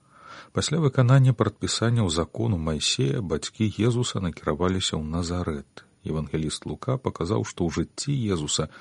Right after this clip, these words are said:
ўсцяж была прысутная Божая ласка. Бог са сваёй ласкай прысутны ў жыцці кожнага з нас.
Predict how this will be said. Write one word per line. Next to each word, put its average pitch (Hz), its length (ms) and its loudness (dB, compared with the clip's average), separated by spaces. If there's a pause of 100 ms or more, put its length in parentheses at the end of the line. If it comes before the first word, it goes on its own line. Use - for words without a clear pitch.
(220)
ўсцяж 107 560 2
была 76 320 -4
прысутная - 720 -8 (240)
Божая 82 480 -2
ласка. - 480 -8 (1160)
Бог 107 360 0
са - 80 -6
сваёй 120 400 4
ласкай 113 400 2
прысутны 110 480 0
ў 90 80 0
жыцці - 320 -2
кожнага 87 480 -2
з 87 160 -4
нас. 95 320 -2